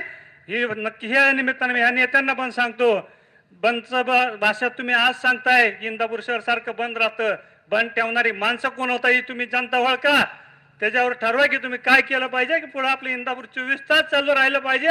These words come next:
का बंद राहिलं पाहिजे, हे विचार तुम्ही केला पाहिजे. आज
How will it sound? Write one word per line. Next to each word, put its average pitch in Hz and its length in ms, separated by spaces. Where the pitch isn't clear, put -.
का 302 80
बंद 285 260
राहिलं 262 260
पाहिजे, 254 300
हे 262 220
विचार 294 300
तुम्ही 269 240
केला 254 240
पाहिजे. 226 420
आज 220 220